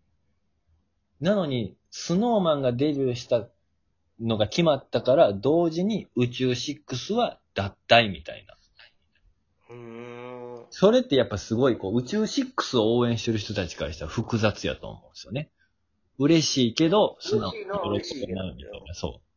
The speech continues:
Speaker 1: う。だからこそみんなは、グループが解体することなく、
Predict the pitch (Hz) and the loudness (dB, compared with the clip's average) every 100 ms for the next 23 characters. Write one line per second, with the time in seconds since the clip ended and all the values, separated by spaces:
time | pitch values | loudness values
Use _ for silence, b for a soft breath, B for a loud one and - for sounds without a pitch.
0 | _ _ _ _ _ _ _ _ _ _ | _ _ _ _ _ _ _ _ _ _
1 | _ _ _ _ _ _ _ _ _ _ | _ _ _ _ _ _ _ _ _ _
2 | _ _ - - _ _ _ _ - 165 | _ _ -20 -20 _ _ _ _ -6 -4
3 | 165 165 175 202 196 156 131 143 151 107 | -2 -2 0 -2 0 0 0 -4 -8 -6
4 | 101 131 143 90 - - _ _ _ _ | -2 0 0 -4 -12 -20 _ _ _ _
5 | - 110 123 135 110 - 101 143 117 85 | -4 0 4 4 2 0 0 0 -2 -6
6 | - 120 120 127 120 - 135 135 147 131 | -4 -2 0 0 0 0 -2 -2 0 0
7 | 143 185 - 165 113 - | 2 0 0 -2 -2 -4